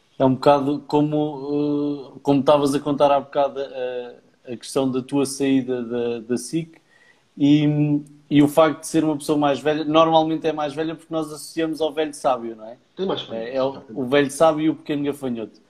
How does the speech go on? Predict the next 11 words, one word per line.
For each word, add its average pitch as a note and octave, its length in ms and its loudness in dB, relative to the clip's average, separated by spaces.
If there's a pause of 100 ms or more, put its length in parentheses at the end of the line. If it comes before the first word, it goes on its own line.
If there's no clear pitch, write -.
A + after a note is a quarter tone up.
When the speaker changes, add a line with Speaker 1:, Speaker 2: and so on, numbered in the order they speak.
(260)
Speaker 1:
Mas C3+ 180 0
pode D3 260 4
muitas D3 260 -4
vezes D3 240 -4
também D#3+ 200 -2
ser D#3+ 180 -4
uma E3 180 -2
pessoa E3+ 560 -2
próxima D3 560 0
de A#2+ 60 -2
nós, B2+ 360 -2